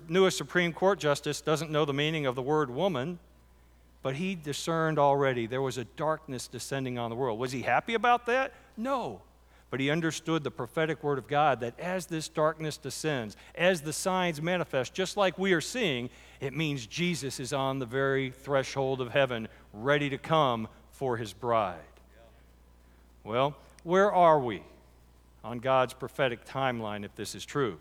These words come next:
The beginning stretched forward to the cross of Christ, and that began what we know as the church age.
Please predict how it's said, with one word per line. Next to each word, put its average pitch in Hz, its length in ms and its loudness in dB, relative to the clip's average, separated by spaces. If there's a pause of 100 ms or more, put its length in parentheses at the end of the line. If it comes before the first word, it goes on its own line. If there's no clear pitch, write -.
(340)
The 135 80 -2
beginning 208 600 2 (760)
stretched - 400 0
forward 190 360 6
to 180 80 0
the 190 80 0
cross 147 440 4
of 156 140 -8
Christ, 98 640 -6 (580)
and 127 160 -4
that 139 160 2
began 139 520 -2
what 135 120 -2
we 135 140 -4
know 131 220 0
as 131 200 0
the 135 140 -8
church - 480 -6
age. 85 520 -10